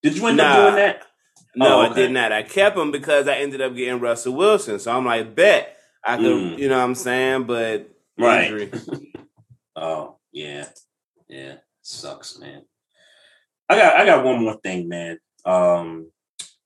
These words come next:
Speaker 1: let me give a shout out to Iman Shumpert, uh, first N B A player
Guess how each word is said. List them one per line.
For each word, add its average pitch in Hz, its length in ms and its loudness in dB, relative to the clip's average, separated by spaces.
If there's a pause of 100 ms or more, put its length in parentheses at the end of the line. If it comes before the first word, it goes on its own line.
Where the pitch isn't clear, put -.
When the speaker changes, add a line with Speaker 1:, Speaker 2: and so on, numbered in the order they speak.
(480)
Speaker 1:
let 151 40 4
me 170 60 4
give 151 100 2
a 113 40 -4
shout 107 320 4
out 87 300 0 (600)
to 98 440 -2
Iman 95 300 -2
Shumpert, 90 540 -6 (160)
uh, 85 480 -4
first - 760 -4 (400)
N 120 200 0
B 110 200 2
A 113 140 4
player 98 580 0